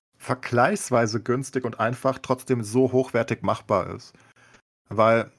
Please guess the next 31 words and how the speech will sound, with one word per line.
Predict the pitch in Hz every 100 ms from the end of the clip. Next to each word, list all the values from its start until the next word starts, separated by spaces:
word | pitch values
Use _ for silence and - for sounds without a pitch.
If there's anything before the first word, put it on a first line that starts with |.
| _
na, | 123 156
also | 147
ich | 135
meine, | 135 127 117
du | 120
kannst | - 135 -
halt | 110 117
nicht, | 127 131 135 -
glaub | - 107 104
ich, | 120 -
als | 104 -
Blizzard | 110 110 107 107 -
ein | 101
komplettes, | 110 95 110 - 104 98 - - _ _
einen | 107 101
kompletten | 107 120 -
Spielfilm | - 123 123 113
als | 98 -
Cinematic | 107 98 95 - 95
machen. | 95 95 -
Ich | 101
glaub, | - 87
das, | 87 - -
das, | - -
das, | - - - -
ich | -
glaub, | -
das | - -
dauert | 92 -
für | -
immer. | 101 82 -